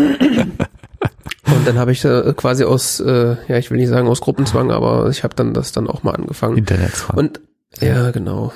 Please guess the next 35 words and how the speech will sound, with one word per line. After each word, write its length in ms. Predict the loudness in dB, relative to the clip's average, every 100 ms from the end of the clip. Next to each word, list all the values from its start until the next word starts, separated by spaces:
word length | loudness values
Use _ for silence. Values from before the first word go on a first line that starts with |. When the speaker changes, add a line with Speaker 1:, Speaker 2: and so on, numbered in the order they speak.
| -2
Speaker 1:
<laughs> 140 | -2 0
Speaker 2:
Bubblezwang. 680 | 0 2 0 0 -2 -2 -2 -6 _ _ _ _ -20 -20 -20 _ _ _ _ _ _ _
Speaker 1:
Ja. 260 | -6 -4 -6 _ _ -8
Ich 100 | -2
mein, 120 | -2 -4 -12
ich 320 | -12 -6 -4
weiß, 340 | -4 -4 -6
man 140 | -4 0
kann 140 | 2
ja 120 | 4
sonst 180 | 2 2
auch 100 | 2
nicht 160 | 4 2
mehr 120 | 2
auf 100 | 2
Reddit 280 | 0 -2 -4
gehen, 240 | -4 -2
dann 140 | -4
wird 160 | -6 -4
ja 80 | -4
sofort 260 | -4 -4
gespoilert. 500 | -6 -4 -4 -4 -8 -4
Speaker 2:
Ja, 260 | 0 0 -2 -8 -20 -10
Reddit, 680 | -10 -6 -4 0 0 0 0
Speaker 1:
Ähm, 100 | 0
Speaker 2:
ganz 200 | -2 -4
schlimm, 180 | -8 -10 -14
ja. 140 | -18 _ _ _ _
Geht 220 | -6 -4 -4
man 80 |
am 60 | -10
besten 260 | -10 -10 -8
gar 140 | -10
nicht 160 | -12
hin. 100 | -20